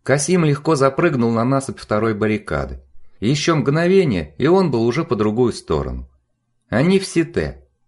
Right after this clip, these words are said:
Они. Только в следующее мгновение в голову пришло, что в Сите покуда он один. Эти мертвые, лежащие сейчас друг на дружке, успели перед тем, как вот так вот беспомощно попадать,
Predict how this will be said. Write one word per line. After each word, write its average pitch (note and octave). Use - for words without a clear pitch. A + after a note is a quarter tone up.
Они. A#2
Только E3+
в D3+
следующее E3+
мгновение D3
в A#2
голову D3
пришло, B2
что -
в B2+
Сите C#3+
покуда C3
он A2
один. C#2+
Эти C3+
мертвые, D3+
лежащие A2
сейчас G#2+
друг F#2+
на G#2
дружке, F2+
успели C#3
перед B2
тем, C#3
как -
вот B2+
так B2
вот G2+
беспомощно A2
попадать, C3+